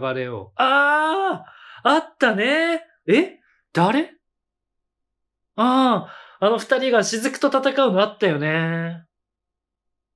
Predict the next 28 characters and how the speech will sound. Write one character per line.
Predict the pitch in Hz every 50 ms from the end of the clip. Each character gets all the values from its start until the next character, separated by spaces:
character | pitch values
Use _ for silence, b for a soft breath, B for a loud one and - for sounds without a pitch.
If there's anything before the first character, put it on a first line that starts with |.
| _ _ _ _
シ | _ - - - 170 170 165 165 160
ー | 165 160 160 156
エ |
ー | 151
デ | 156 151 143
ィ | 139
ー |
使 | - - - 147
っ | 139 139 -
て | - 135
さ。 | - - 139 131 123 120 110 101 - _ _ _ _ _ b b b b b b b b b b b b _ _ _ _ _ _ _ _ _ _ _ _ _ _ _ _ _ _ _ _ _ _ _ _ _ _ _ _ _ _ _ _ _ _ _ _ _ _ _ _ _ _ _ -
い | 131
や、 | 139 123
知 | - - - - - 185 196 202
ら | 220 220 226
な | 220 220 220 220 214
い | 202
な、 | 208 185 156
こ | - - -
の | 131 135
赤 | 135 - 151 143
い | 143
制 | 139 - 160 156
服 | 151 - - 160
の | 151 147
子 | 156 139
た | 143 131
ち。 | - - - 110 95 90 -